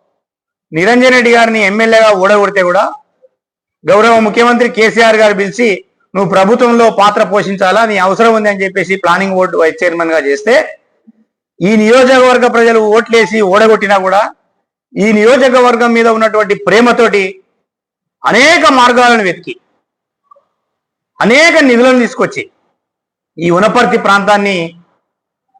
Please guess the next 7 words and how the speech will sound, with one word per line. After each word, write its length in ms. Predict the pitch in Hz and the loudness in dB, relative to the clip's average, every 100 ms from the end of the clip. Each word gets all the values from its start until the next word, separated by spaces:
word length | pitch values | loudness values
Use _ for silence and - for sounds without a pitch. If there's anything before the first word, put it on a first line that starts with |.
| _ _ _ _ _ - | _ _ _ _ _ -4
ఒకవైపు 480 | 135 170 190 202 226 202 185 - - | 0 2 2 2 2 2 -2 -10 -6
రైతాంగాన్ని 680 | 131 180 175 208 208 208 202 | -2 0 2 0 0 -2 -2
సస్యశ్యామలం, 760 | 190 175 208 214 208 208 233 - _ _ _ _ _ _ _ _ _ - - - _ _ _ _ _ | -4 -2 -2 0 0 0 -4 -10 _ _ _ _ _ _ _ _ _ -20 -20 -20 _ _ _ _ _
అన్ని 280 | 147 214 240 | -2 0 2
రోడ్లను, 680 | 220 185 208 208 220 220 233 - _ _ _ 165 170 _ _ 180 - _ _ _ - - - - _ 135 | 2 2 2 2 0 -2 -6 -18 _ _ _ -20 -20 _ _ -20 -20 _ _ _ -20 -20 -20 -20 _ -2
డ్రైనేజీ 500 | 151 185 226 226 220 | 0 2 2 2 2
వ్యవస్థను, 560 | 208 202 208 202 233 | 2 2 0 -4 -6